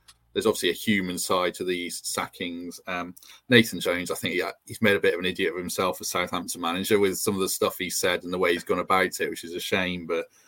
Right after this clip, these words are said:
I do feel for Chris. Uh, he seems a lovely guy. So, uh, do you, you must know him well, Protz.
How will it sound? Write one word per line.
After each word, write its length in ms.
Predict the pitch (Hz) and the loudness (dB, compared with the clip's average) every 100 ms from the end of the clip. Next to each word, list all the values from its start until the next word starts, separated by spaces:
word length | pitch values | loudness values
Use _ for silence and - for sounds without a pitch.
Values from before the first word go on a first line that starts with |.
| _ | _
I 60 | 104 | 6
do 220 | 127 117 | 8 10
feel 220 | 113 101 - | 10 6 4
for 80 | |
Chris. 400 | - 87 85 - 78 | -2 0 0 -2 -6
Uh, 200 | 78 80 | -4 -4
he 80 | - | -6
seems 380 | 95 87 85 - | -4 -4 -6 -2
a 80 | 90 | 0
lovely 320 | 87 - 82 | 0 0 -4
guy. 420 | 82 80 78 80 | -2 -2 -2 -4
So, 340 | - 87 80 80 - _ - | -8 -8 -8 -8 -10 _ 0
uh, 160 | 135 143 | 4 4
do 120 | 190 | 2
you, 80 | 170 | 0
you 180 | 143 147 | 2 2
must 180 | - | 2
know 100 | 92 | 0
him 100 | 87 | 0
well, 180 | 87 87 | 2 0
Protz. 400 | - 120 - - | 4 2 2 -8